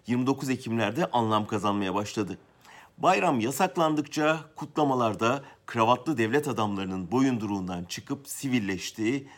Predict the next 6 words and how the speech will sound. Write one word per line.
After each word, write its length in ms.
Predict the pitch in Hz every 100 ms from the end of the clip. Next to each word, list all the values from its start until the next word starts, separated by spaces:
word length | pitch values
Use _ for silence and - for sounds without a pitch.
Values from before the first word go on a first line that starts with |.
| -
sokağa 400 | 131 135 151 143
taştı, 420 | 113 98 - 131
neşelendi, 560 | 143 147 147 139 143 143
gençleşti. 680 | 143 139 135 117 - 95 - _ _ - - - - -
Demokrasi, 680 | 190 214 202 190 160 104 -
Cumhuriyet'in 560 | 131 165 170 151 143